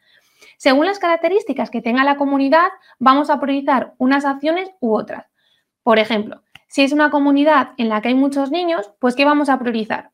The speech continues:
Pues la atención en el cole y la atención en la consulta del niño sano. Sin embargo, si es una comunidad en la que hay muchas personas mayores, pues priorizaremos a lo mejor la atención en el domicilio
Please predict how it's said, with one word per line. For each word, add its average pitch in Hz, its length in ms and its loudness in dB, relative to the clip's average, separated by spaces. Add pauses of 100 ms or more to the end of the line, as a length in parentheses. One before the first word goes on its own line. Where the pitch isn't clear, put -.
(180)
Pues 240 140 -4
la 214 80 -2
atención 220 380 -2
en 277 100 2
el 277 160 0
cole 320 400 4
y 277 80 -2
la 233 80 0
atención 220 400 -4
en 320 80 0
la 285 100 0
consulta 254 420 -2
del 208 120 0
niño 202 200 -2
sano. 233 360 -8 (480)
Sin 247 220 0
embargo, 226 480 0 (280)
si - 140 -4
es 277 100 -2
una 277 220 0
comunidad 262 640 0 (260)
en 240 100 0
la 214 140 2
que 226 80 -4
hay 254 40 0
muchas 277 300 0
personas 277 380 0
mayores, 320 500 0 (260)
pues 247 200 0
priorizaremos 233 720 -2
a 277 80 0
lo 277 80 0
mejor 269 460 2 (260)
la 226 100 0
atención 220 380 -2
en 269 100 2
el 269 100 0
domicilio 302 760 0